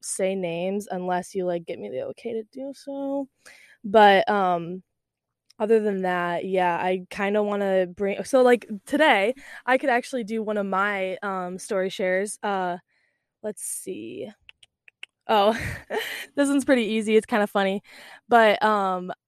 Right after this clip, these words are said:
on the ni-, wait, yeah, on the ninth of January, I had a pitaya bowl, which made me smile 'cause it was so good. And Maddie Wagner, y-, you know exactly what I'm talking about. It was so good. And she got an acai bowl, but I got a pitaya bowl, and I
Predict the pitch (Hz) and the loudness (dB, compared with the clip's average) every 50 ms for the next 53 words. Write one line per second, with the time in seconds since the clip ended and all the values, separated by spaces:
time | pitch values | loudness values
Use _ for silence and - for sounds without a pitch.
0 | _ _ - 233 220 220 214 208 208 208 208 208 208 208 208 - - 202 190 214 | _ _ 0 2 2 4 4 2 2 0 0 0 -2 -2 -4 -6 -6 -8 -6 -4
1 | 214 208 208 208 208 208 208 208 214 - - _ - 220 202 185 180 - 208 214 | -4 -4 -4 -4 -4 -2 -2 -2 -2 -4 -6 _ -8 -4 -4 -4 -4 -2 -2 -2
2 | 202 180 - 196 208 208 202 202 202 202 202 214 233 254 254 240 _ - 214 208 | 0 0 -2 -2 -2 -2 -2 -2 -2 -2 -2 -2 -2 -2 -4 -6 _ -4 -4 -4
3 | 208 196 185 - 202 196 202 202 196 190 185 175 175 175 175 180 185 - - 185 | -4 -6 -8 -8 -8 -6 -6 -6 -6 -6 -6 -6 -6 -4 -4 -4 -4 -4 -4 -4
4 | 185 185 180 - - 226 196 196 196 196 - 190 - - - - - - 196 196 | -2 -4 -4 -6 -4 -4 -2 -2 -2 -2 -4 -6 -8 -10 -14 -16 -10 -6 -4 -2
5 | 196 196 190 175 175 185 175 170 170 165 165 165 - 180 190 190 - - 202 185 | -2 -2 -2 -2 -2 -4 -2 -2 -2 -4 -4 -6 -6 -6 -6 -8 -8 -8 -8 -8
6 | 185 185 185 185 185 190 - - 196 180 180 180 185 185 - - 208 175 190 196 | -6 -6 -6 -8 -8 -8 -8 -6 -4 -2 -2 -2 -4 -6 -8 -10 -8 -6 -6 -6
7 | 196 - - - - - 185 180 180 180 185 175 175 - - 190 196 196 190 185 | -8 -8 -10 -8 -4 -4 -2 -2 -2 -2 -4 -4 -4 -4 -4 -4 -4 -2 -2 -2
8 | 185 196 202 202 190 190 196 214 220 226 226 233 247 - 247 196 180 185 - _ | -2 -2 -2 -2 -2 -2 -4 -4 -4 -4 -4 -4 -6 -6 -10 -12 -14 -16 -18 _
9 | _ _ _ - 220 208 220 233 247 262 247 240 220 208 214 196 185 185 202 196 | _ _ _ -8 -2 4 6 8 10 10 10 10 10 8 6 4 2 2 4 4
10 | 202 196 - 247 233 233 233 226 226 233 254 214 196 196 - 196 196 180 190 190 | 4 4 4 4 6 6 6 6 4 2 0 0 -2 -2 -2 -4 -2 0 0 0
11 | 185 185 180 180 185 - - _ - - - - - _ _ 262 269 262 254 269 | 2 2 2 0 0 -2 -6 _ -20 -20 -20 -20 -20 _ _ 0 2 2 2 2
12 | 262 - - - - 269 247 247 254 277 247 233 254 233 226 226 220 220 226 226 | 0 -2 -6 -2 0 2 4 4 4 2 0 0 0 2 2 2 2 2 0 -2
13 | - - 247 240 233 240 240 226 - 262 233 247 254 269 - 180 240 233 - 262 | -2 -2 -2 -2 -2 -4 -6 -8 -8 -4 0 0 0 2 2 0 0 0 0 -2
14 | 240 226 226 220 196 226 226 220 220 208 214 - - 202 220 220 226 226 220 - | -2 -4 -6 -6 -2 -2 0 0 0 0 -2 -2 -2 -2 0 0 0 -2 -2 -4
15 | 233 202 - - - - 220 214 214 208 208 185 214 208 208 202 202 - - 208 | -6 -8 -10 -14 -12 -6 -4 -2 -2 -2 -4 -4 -4 -2 -2 0 -2 -2 -4 -6
16 | - - 165 202 202 208 208 208 214 214 214 214 196 | -8 -6 -6 -4 -2 -2 -2 -2 -2 -2 -2 -4 -4